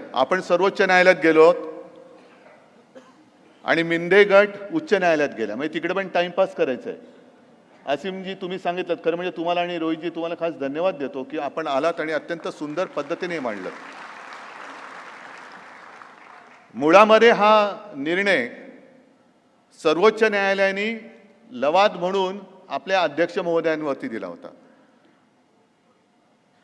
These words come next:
त्यांना सांगितलं होतं की तुम्ही पात्र अपात्र ठरवा, त्यांनी ठरवलंच नाही. आता मिंदे हायकोर्टात गेले की आम्हाला, म्हणजे ठाकरे गटाला अपात्र का ठरवलं नाही,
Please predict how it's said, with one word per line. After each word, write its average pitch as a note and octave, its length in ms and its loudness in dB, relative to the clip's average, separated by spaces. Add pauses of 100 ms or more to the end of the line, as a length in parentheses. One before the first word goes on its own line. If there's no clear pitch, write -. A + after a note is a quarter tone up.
(160)
त्यांना E3+ 260 2
सांगितलं G#3 360 -2
होतं G3+ 120 -2
की G#3 120 -8
तुम्ही G3 220 -8
पात्र F#3+ 300 0
अपात्र F#3 360 0
ठरवा, C#3+ 380 -6 (440)
त्यांनी D#3 180 -6
ठरवलंच F#3 480 -2
नाही. C3 220 -10 (260)
आता C#3+ 220 -2
मिंदे E3+ 360 0
हायकोर्टात F3+ 460 -4
गेले F3 220 -6
की G#3 260 -10 (440)
आम्हाला, F3 380 0
म्हणजे E3 240 -4 (360)
ठाकरे C#3+ 280 -2
गटाला F#3+ 320 0
अपात्र F#3 300 -2
का G3+ 200 2
ठरवलं C#3 400 -4
नाही, E2 160 -14